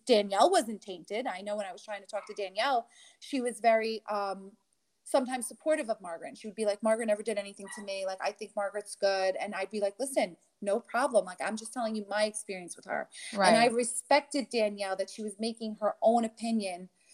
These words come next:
Speaker 1: based on her own experience with Margaret, whereas Rachel was just kind of listening to the noise. But I
Speaker 2: Right.
Speaker 1: wasn't, I wasn't aware of that at that point. This
Speaker 2: Right.
Speaker 1: did not become clear to me until P S we were at Teresa's housewarming,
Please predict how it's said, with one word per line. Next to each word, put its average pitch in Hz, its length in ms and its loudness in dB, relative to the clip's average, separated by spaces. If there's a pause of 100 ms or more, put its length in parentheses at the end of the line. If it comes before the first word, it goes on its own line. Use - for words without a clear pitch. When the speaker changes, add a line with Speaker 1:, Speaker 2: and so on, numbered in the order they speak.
(160)
Speaker 1:
based 226 280 2
on 208 140 2
her 208 180 0
own 220 160 6
experience 208 520 -4
with 190 160 -8
Margaret, 180 380 -4
whereas 190 380 2
Rachel 233 420 4
was 202 160 -4
just 208 240 -10
kind 208 160 -4
of 190 120 -8
listening 208 400 -8
to 202 140 -10
the 185 140 -2
noise. 175 480 -10 (240)
But 247 100 8
I 262 180 10
Speaker 2:
Right. - 100 6
Speaker 1:
wasn't, 269 360 2
I 240 120 4
wasn't 247 320 -2
aware 214 320 2
of 190 80 -8
that 180 160 -8
at 175 160 -12
that 180 240 -10
point. 170 360 -14 (320)
This - 120 2
Speaker 2:
Right. 165 160 6
Speaker 1:
did 156 80 0
not 254 220 0
become 247 320 -8
clear 247 320 -8
to 247 180 -8
me 233 160 -4
until 226 300 -8
P 247 260 -4
S 233 240 2
we 240 120 0
were 226 80 6
at 214 200 6
Teresa's 214 680 -2
housewarming, 214 920 0